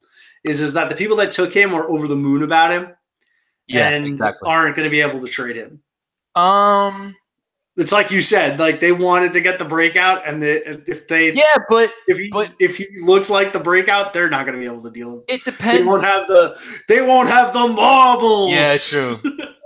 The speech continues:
Speaker 2: Yeah, like, like, it, it depends on the owner. I mean, like, last year I spent all my fab on, on Soto, and I sold him, like, two weeks later after he was, uh, amazing. But, um, I mean, this hot of a start.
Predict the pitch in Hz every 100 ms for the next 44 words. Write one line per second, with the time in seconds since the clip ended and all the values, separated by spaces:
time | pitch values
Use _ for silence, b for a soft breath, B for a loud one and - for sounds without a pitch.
0 | - 170 151 160 156 - - 165 156 -
1 | _ _ - - 208 - 214 226 226 226
2 | 226 208 180 143 107 98 135 135 143 139
3 | 139 151 160 - 185 160 139 - - 143
4 | 135 - 131 127 127 113 127 120 113 107
5 | 104 104 104 b b - 123 117 - 127
6 | 117 95 98 107 110 - 113 113 104 113
7 | 110 104 98 - 123 113 107 - 113 101
8 | 95 98 - 98 87 107 101 95 - -
9 | - 107 - - 58 - 113 117 117 101
10 | 95 92 90 101 98 - B B B -
11 | 104 104 95 87 85 _ _ _ _ _
12 | _ _ _ _ _ _ _ _ _ _
13 | _ _ 131 139 135 127 117 104 _ 170
14 | 190 - 165 160 139 131 - 139 120 95